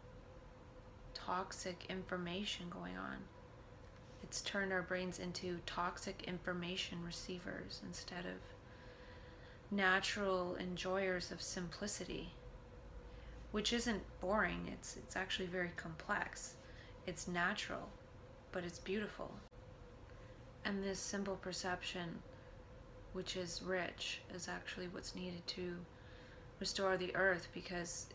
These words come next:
in our simplicity of seeing, we see the natural beauty and complexity that Gaia is producing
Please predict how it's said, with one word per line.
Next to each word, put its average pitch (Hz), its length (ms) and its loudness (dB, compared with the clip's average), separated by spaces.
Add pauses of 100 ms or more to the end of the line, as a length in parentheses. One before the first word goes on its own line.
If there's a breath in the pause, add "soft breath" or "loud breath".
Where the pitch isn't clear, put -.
in 185 120 2
our 175 220 4
simplicity 180 760 2
of 175 80 -2
seeing, 180 540 2
we 170 60 -2
see 175 460 2 (600 loud breath)
the 185 80 -2
natural 185 420 6
beauty 175 320 0
and 175 100 0
complexity 180 840 0
that 175 340 2
Gaia 226 480 6
is 185 100 0
producing 180 720 0